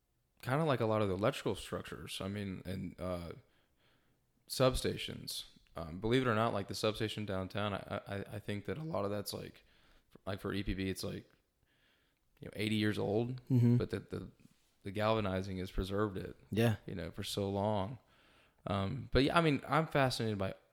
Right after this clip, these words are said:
Speaker 1: all fabrications, and, like, there, there's something to be, that you can learn and get from anything that's ever been built.
Speaker 2: You
Speaker 1: Like
Speaker 2: know, w-, well, you know, all this construction, this road construction going on, um,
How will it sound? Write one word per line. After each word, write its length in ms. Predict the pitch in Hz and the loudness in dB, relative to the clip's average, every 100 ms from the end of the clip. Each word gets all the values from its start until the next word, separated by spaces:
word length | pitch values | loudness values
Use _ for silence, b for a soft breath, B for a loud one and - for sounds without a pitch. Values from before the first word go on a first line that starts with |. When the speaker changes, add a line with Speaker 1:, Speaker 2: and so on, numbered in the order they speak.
| - | -2
Speaker 1:
all 540 | 104 104 101 92 127 - | 2 2 0 -6 -10 -4
fabrications, 800 | 98 95 95 92 90 - 101 90 | -2 -2 -2 -2 -4 -4 -6 -6
and, 260 | 87 107 - - _ _ _ - | -6 -6 -12 -18 _ _ _ -12
like, 200 | 113 110 | -6 0
there, 140 | 110 | 0
there's 280 | 113 113 104 | 2 0 0
something 400 | - 131 123 123 | 2 2 2 -2
to 80 | 110 | -2
be, 280 | 104 98 98 - b b b | -4 -4 -6 -12 b b b
that 80 | - | -4
you 100 | 101 107 | -2 0
can 220 | 95 98 | -2 -2
learn 540 | 98 104 107 107 110 113 _ _ _ - | 2 2 2 0 -2 -6 _ _ _ -8
and 160 | 143 | -6
get 240 | - 98 - | 0 2 2
from 300 | 92 90 - _ _ _ | -2 -4 -6 _ _ _
anything 280 | 101 101 101 | -4 -2 -2
that's 120 | 90 | -4
ever 100 | 90 | -4
been 180 | 87 87 | -4 -6
built. 260 | 87 - - | -6 -8 -4
Speaker 2:
You 80 | 123 | 4
Speaker 1:
Like 60 | 127 | 6
Speaker 2:
know, 120 | 139 - - b b - | 6 4 -10 b b -4
w-, 140 | 139 - | -4 0
well, 300 | 131 131 127 - | 8 10 10 8
you 120 | 135 | 8
know, 120 | 135 | 10
all 120 | 131 | 10
this 340 | 131 123 - - - | 10 6 4 -4 0
construction, 560 | 117 - 113 - 127 | 4 6 6 8 6
this 160 | 117 - | 6 6
road 160 | 110 | 6
construction 460 | 120 120 123 117 127 | 6 4 6 6 6
going 200 | 123 120 | 8 8
on, 220 | 120 123 - B B B - | 8 8 4 B B B 6
um, 480 | 117 107 98 92 | 8 10 8 4